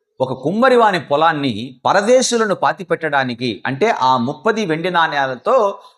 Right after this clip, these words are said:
కొన్నట్లుగా మనము ఈ లేఖన భాగాన్ని బట్టి మనము అర్థం చేసుకోవాలని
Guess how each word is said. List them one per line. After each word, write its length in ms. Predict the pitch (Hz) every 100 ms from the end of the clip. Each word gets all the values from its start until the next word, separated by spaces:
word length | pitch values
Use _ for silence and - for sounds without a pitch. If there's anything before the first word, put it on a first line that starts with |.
| _
కొన్నట్లుగా 460 | 120 135 135 127 170
మనము 560 | 180 131 127 117 113 -
ఈ 140 | 113 107
లేఖన 440 | 101 135 180 139
భాగాన్ని 440 | 120 113 110 107
బట్టి 200 | 104 101
మనము 440 | - 143 117 104 - -
అర్థం 260 | 98 113 107
చేసుకోవాలని 600 | 101 - 98 98 151